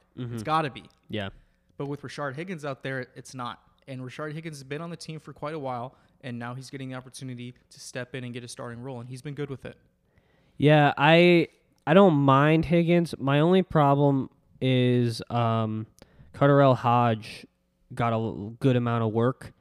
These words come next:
Speaker 1: and, uh, he's been with the team for a while as
Speaker 2: He's like
Speaker 1: well.
Speaker 2: Baker, man. He's like a baby Rivers. He
Speaker 1: And
Speaker 2: just pulls out these guys out of his ass.
Speaker 1: Yeah, and I'm just not sure how it's gonna work 'cause they haven't really played a game together post O B J. So,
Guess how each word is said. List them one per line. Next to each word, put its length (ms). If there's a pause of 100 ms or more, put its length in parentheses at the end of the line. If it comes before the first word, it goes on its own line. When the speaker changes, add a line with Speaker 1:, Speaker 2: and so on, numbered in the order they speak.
(480)
Speaker 1:
and, 280
uh, 140
he's 260
been 140
with 120
the 80
team 260
for 140
a 80
while 360
as 120
Speaker 2:
He's 80
like 80
Speaker 1:
well. 360
Speaker 2:
Baker, 260
man. 140
He's 120
like 140
a 20
baby 300
Rivers. 440
He 60
Speaker 1:
And 300
Speaker 2:
just 80
pulls 160
out 120
these 160
guys 300
out 100
of 60
his 120
ass. 280
Speaker 1:
Yeah, 340
and 140
I'm 140
just 200
not 360
sure 880
how 560
it's 160
gonna 220
work 540
'cause 200
they 100
haven't 320
really 300
played 360
a 60
game 340
together 760 (200)
post 300
O 100
B 140
J. 320
So, 320